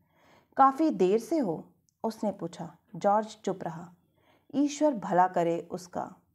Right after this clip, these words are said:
सिर अब नहीं काँप रहा था। मैं खाली गिलास से खेल रहा था। मेरे हाथ रुक गए। "सिर्फ कुछ दिन," मैंने कहा। "Isn't it fine?"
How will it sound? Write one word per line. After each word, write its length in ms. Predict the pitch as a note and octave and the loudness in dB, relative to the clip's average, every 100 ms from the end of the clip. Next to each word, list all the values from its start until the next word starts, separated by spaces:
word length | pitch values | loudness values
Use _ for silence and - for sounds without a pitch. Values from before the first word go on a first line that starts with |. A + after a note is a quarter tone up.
| _ | _
सिर 380 | - - A3+ A3+ G#3 | -10 -2 -2 0 -2
अब 180 | G#3 | -2
नहीं 240 | G3 F#3 G#3 | -4 -6 -4
काँप 260 | E3 D#3 | -4 -6
रहा 200 | E3 E3 | -10 -14
था। 200 | - - - _ _ _ _ - | -16 -20 -20 _ _ _ _ -8
मैं 180 | F#3+ F3+ | -6 -6
खाली 360 | - F#3 F3+ F3+ | -4 -2 -2 -2
गिलास 300 | F3+ F3+ F3+ | 0 -2 -2
से 180 | G3 | -8
खेल 380 | F#3+ - G3 F#3 | -8 -6 -2 -2
रहा 200 | F3 E3 | -2 -8
था। 260 | E3+ - - _ _ _ _ _ _ - | -14 -18 -20 _ _ _ _ _ _ -2
मेरे 280 | A3+ C4 C4+ | 4 4 4
हाथ 240 | B3+ A#3 A#3 - | 0 -2 -4 -4
रुक 120 | F3 | -4
गए। 300 | - C#3+ - - _ _ | -4 -10 -10 -20 _ _
"सिर्फ 440 | - - A#3+ A#3 _ | -12 -2 -2 -2 _
कुछ 280 | D4 D4 - | -4 -4 -4
दिन," 240 | F3 E3+ - _ _ - | -6 -6 -12 _ _ -4
मैंने 240 | F3+ F#3+ | -4 -4
कहा। 360 | G3 E3 E3+ - _ _ _ _ _ _ _ _ _ _ _ _ _ _ | -6 -12 -16 -20 _ _ _ _ _ _ _ _ _ _ _ _ _ _
"Isn't 320 | C#4 C#4+ E4+ F4 | 2 4 2 2
it 120 | F4 | 0
fine?" 400 | - E3+ F#3 | 0 2 2